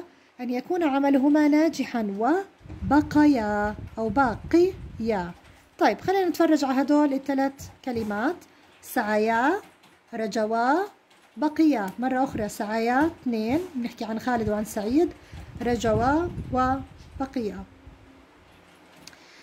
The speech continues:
كيف عرفنا إنه هدول أفعال معتلة الآخر؟ بنعرف لما نرجعهم للماضي.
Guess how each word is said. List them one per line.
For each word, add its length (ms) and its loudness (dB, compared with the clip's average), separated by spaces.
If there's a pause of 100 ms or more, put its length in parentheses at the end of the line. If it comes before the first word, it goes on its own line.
(460)
كيف 440 4 (120)
عرفنا 460 2
إنه 120 -2
هدول 360 2
أفعال 380 -4
معتلة 440 -4
الآخر؟ 460 -2 (600)
بنعرف 440 2 (200)
لما 220 4
نرجعهم 560 2
للماضي. 520 0